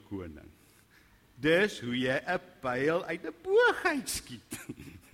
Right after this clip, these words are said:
<laughs> Kom, wys jy, vat, hand op die koning, trek mooi so. Nou, toe sê hy, "Slaan die grond." Maar vir wat het hy gewag? Dat die koning weer sy hand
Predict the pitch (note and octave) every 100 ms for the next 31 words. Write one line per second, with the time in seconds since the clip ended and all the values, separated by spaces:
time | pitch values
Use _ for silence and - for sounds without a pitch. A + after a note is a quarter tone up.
0 | - - - - B2 - - _ _ -
1 | D#3+ - D#3 D#3 - C3+ C3+ - B2 E3+
2 | A#3 - - - - - G2 D#3 F3 F#3+
3 | F#3+ G#3 - - - - _ C3 C#3+ C#3+
4 | - E3+ F3 F3 D3 - A#2+ F2 - _
5 | _ _ _ _ _ - - _ C#3 A3
6 | B3 G3 A#3+ A3 - - - - - C4+
7 | A#3+ A#3 G3+ E3+ F3 A3 - - - _
8 | _ _ - - A3+ A3+ A#3+ B3+ A#3+ -
9 | E4 D#4+ B3 D#3 - - - _ _ _
10 | _ _ _ - A#3 B3+ A3 B3 C4 B3+
11 | A3+ A#3 G#3+ G#3 B2+ - - - _ _
12 | _ _ _ _ _ _ _ _ _ _
13 | - - - - - _ _ _ _ _
14 | _ _ _ _ - A#3+ C4 C4+ D4 C#4
15 | C#4+ B3+ C4 C#4 D4+ C4+ B3+ D#4